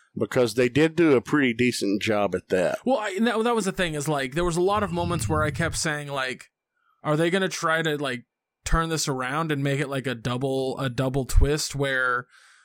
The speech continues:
Speaker 2: you're going like, "Oh, I see where they're going, but I totally see it's predictable," when in reality they were trying to harvest people. Like, I was like, "That would have been rad." Like, that would have been a really interesting twist to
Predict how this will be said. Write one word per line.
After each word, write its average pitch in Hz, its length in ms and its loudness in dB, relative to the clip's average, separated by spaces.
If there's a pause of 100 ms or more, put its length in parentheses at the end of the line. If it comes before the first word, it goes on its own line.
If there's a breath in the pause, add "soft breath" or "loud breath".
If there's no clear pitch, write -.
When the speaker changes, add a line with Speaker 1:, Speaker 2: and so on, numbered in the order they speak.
(300 soft breath)
Speaker 2:
you're 160 220 2
going 151 360 0
like, 131 320 -2
"Oh, 180 160 2
I 180 100 2
see 196 220 0
where 175 180 2
they're 151 160 2
going, 127 580 0
but 147 200 -2
I 139 100 -2
totally 151 400 0
see 147 180 0
it's 135 100 0
predictable," 123 680 2
when 135 160 2
in 131 120 0
reality 135 600 0
they 123 260 -4
were 120 460 -4
trying 147 340 -4
to 151 60 2
harvest 151 380 0
people. 175 460 2 (500 soft breath)
Like, 139 220 -4
I 160 100 -2
was 151 100 -2
like, 135 180 -4
"That 190 180 2
would 208 100 2
have 156 60 0
been 127 180 0
rad." 131 480 2
Like, 127 160 -6
that 165 160 2
would 175 80 2
have 147 60 2
been 143 120 2
a 131 80 -2
really 156 420 4
interesting 143 420 -2
twist 143 540 0
to 120 260 -2